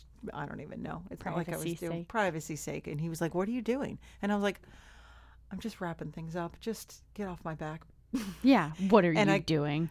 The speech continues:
Speaker 1: Yeah, like, suddenly now I'm like, "I'm deleting everything in this office through the server." I'm suddenly that guy.
Speaker 2: <laughs>
Speaker 1: And I just, ah, I just couldn't stand the guy. And, um,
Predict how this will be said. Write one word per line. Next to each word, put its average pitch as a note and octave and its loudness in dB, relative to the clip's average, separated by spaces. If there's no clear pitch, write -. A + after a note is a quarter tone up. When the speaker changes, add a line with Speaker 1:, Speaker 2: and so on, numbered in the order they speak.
Speaker 1:
Yeah, D#4+ 6
like, A3 8
suddenly A3+ 4
now G#3+ 6
I'm F#3 6
like, F3 2
"I'm G3+ 8
deleting D4 6
everything F4 8
in F4 6
this F#4 4
office E4+ 12
through G4 6
the F#4+ 6
server." E4+ 12
I'm A3 12
suddenly E4 12
that D4 12
guy. A3 10
Speaker 2:
<laughs> - -6
Speaker 1:
And A#3+ 6
I B3+ 8
just, D#4+ 2
ah, A3 0
I - -8
just - -8
couldn't - -4
stand G3 -2
the G3 -2
guy. F3 2
And, G3+ 4
um, F3 4